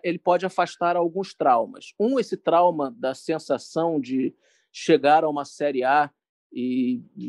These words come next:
eu, eu acho que não ocorreu, pelo menos não nesse ciclo, é, de, "Poxa, eu vou ter que aceitar qualquer contrato." Não, todos os clubes que subiram nesses últimos anos, é, é, tiveram a oportunidade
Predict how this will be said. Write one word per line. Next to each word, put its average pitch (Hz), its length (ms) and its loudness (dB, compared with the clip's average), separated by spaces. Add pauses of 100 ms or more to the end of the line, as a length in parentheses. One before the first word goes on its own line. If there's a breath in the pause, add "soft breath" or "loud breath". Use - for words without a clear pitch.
(160)
eu, 151 260 4
eu 135 160 6
acho 143 140 4
que - 80 -2
não 151 80 4
ocorreu, 147 480 0
pelo 131 240 -8
menos 143 260 -6
não 147 220 0
nesse 143 260 -8
ciclo, 143 720 0
é, 131 340 -2
de, 143 560 0
"Poxa, 160 540 2
eu 139 140 0
vou 156 160 0
ter 170 160 -2
que 170 80 -2
aceitar 160 460 0
qualquer 175 360 0
contrato." 147 540 -2 (280)
Não, 190 280 -4 (280)
todos 254 300 -2
os - 140 -4
clubes 208 420 -6
que 175 100 -2
subiram 165 560 2 (440)
nesses 135 320 -2
últimos 151 400 4
anos, 196 420 2
é, 160 240 2
é, 156 200 2 (100)
tiveram 196 420 0
a 185 60 0
oportunidade 185 1000 -4